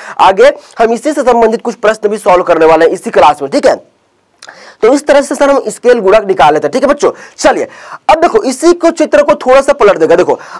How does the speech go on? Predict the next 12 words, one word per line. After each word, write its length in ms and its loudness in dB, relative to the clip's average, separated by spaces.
अब 160 2
आपको 240 0
क्या 200 2
किया 240 0
है, 100 2
ये 100 2
छोटा 400 0
वाला 200 4
त्रिभुज 340 -2
दिया 240 0
गया 160 2
जिसमें 340 0